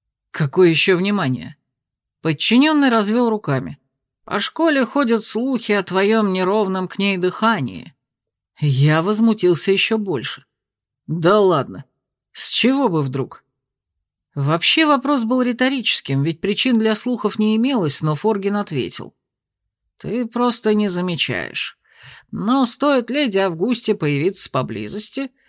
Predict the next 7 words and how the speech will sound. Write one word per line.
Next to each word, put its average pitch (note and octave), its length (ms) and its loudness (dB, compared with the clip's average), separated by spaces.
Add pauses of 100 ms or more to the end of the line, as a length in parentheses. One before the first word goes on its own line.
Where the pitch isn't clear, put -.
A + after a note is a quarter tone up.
(240)
как D#3+ 220 -4
всё B3+ 400 0
твоё F3+ 340 2
внимание A3+ 600 2
приковывается F#3 880 0
к - 120 -16
ней». - 320 -10